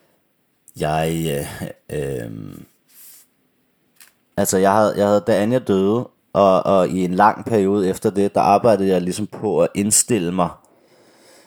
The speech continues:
på en tilværelse med mig og Alfred. At, øh, nu var det mig og Alfred, og som en af mine gode venner sagde til mig, det er taget, som taget ud af skønlitteraturen.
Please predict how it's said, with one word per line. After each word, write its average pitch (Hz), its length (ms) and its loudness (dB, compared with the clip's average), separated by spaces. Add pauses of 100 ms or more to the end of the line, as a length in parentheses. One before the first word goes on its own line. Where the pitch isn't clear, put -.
(180)
på 101 360 0
en 92 120 -6
tilværelse 92 920 0 (180)
med 101 180 -2
mig 90 240 0
og - 60 -4
Alfred. 80 320 -4 (1160)
At, 87 200 -4
øh, 90 160 -2
nu 110 160 -2
var 127 80 4
det 123 100 0
mig - 160 0
og - 60 0
Alfred, 143 320 0 (540)
og 101 120 -2
som 104 140 -2
en 104 80 -2
af 107 40 -2
mine 104 120 -2
gode 104 160 2
venner 104 160 0
sagde 107 200 0
til 104 140 -4
mig, 98 160 -6
det 98 80 0
er 90 60 -4
taget, 101 380 0
som 98 140 -6
taget 110 200 0
ud 104 60 0
af 92 80 0
skønlitteraturen. 92 880 -2